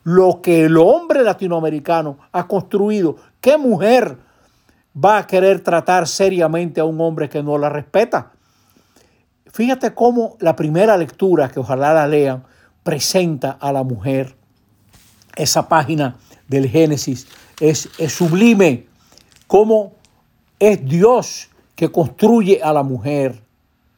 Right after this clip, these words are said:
No hay nada que rompa la soledad del hombre. Solo la mujer crea comunión, crea in-, verdadera interacción. Las cosas, los animales,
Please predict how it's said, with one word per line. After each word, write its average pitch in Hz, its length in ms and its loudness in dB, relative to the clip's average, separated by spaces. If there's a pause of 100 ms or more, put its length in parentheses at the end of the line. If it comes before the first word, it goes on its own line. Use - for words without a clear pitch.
(600)
No 170 260 2
hay 247 140 2
nada 208 760 0 (200)
que 175 160 2
rompa 185 480 2
la 160 100 0
soledad 160 480 0
del 151 140 0
hombre. 139 380 -2 (160)
Solo 185 500 0
la 151 100 0
mujer 139 520 -4 (520)
crea 165 520 2 (180)
comunión, 156 800 -2 (160)
crea 180 420 2
in-, 180 200 -2
verdadera 160 640 2
interacción. 160 880 -4 (320)
Las 156 180 -6
cosas, 185 640 -2
los 139 160 -8
animales, 147 680 0